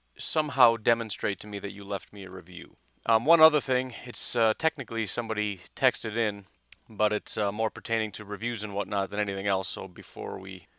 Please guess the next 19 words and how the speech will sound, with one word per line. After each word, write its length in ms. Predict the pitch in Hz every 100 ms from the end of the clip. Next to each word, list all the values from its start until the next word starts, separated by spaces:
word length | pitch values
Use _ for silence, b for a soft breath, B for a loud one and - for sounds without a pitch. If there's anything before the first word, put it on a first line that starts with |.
| _
move 180 | - 120
on, 220 | 127 123
I 40 | 117
wanna 180 | 113 110
get 160 | 113
to 80 | -
this. 180 | 113 107
I 80 | 120
got 260 | 123 135 -
a 140 | 117
message 400 | 113 120 - 120
from 360 | - 113 104 98 -
Raider. 440 | 98 131 170 180
I 40 | 117
believe 260 | 104 110
I'm 100 | 110
saying 280 | 101 120 110
that 240 | 107 98 -
correctly. 500 | 107 110 - 123